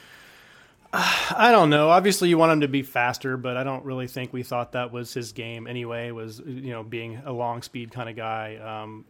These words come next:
and I think he's still, I, I think he's still my running back one in the class, despite the, I guess you could say, poor combine performance. I just feel like the production that he's put up, the elusivity that he displays, the pass catching ability especially,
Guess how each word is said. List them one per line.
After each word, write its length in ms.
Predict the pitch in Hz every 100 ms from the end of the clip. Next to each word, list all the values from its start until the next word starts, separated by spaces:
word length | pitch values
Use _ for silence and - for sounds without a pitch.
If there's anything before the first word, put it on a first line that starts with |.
| -
and 240 | 117 113
I 80 | 113
think 240 | - 127 -
he's 220 | 127 120
still, 580 | - 139 135 135 131 - _ - - -
I, 260 | 165 180 170
I 80 |
think 220 | 156 190 190
he's 100 | 165
still 220 | 165 170
my 140 | 156
running 240 | 143 139 127
back 200 | 127 120
one 160 | 127
in 60 | 127
the 80 | 117
class, 360 | 127 131 127
despite 400 | 127 - 127 127
the, 260 | 139 123 123 -
I 80 | 127
guess 200 | 123 131
you 60 |
could 100 | 123
say, 160 | 127 123
poor 300 | - 131 123
combine 420 | 123 123 120 113
performance. 520 | 127 - 120 120 117
I 40 | 123
just 220 | 123 - - - - 135
feel 260 | 135 160
like 200 | 147 139
the 80 | 143
production 460 | 151 143 147 151 143
that 100 | 139
he's 120 | 135
put 240 | - 139
up, 280 | 127 131 131
the 260 | 131 120 120
elusivity 600 | 127 135 131 131 131 131
that 120 | 127
he 80 | 127
displays, 480 | 123 - 127 127 120
the 60 |
pass 300 | 110 131 127
catching 260 | - 123 127
ability 340 | 120 123 120
especially, 600 | 117 - 123 - 117 117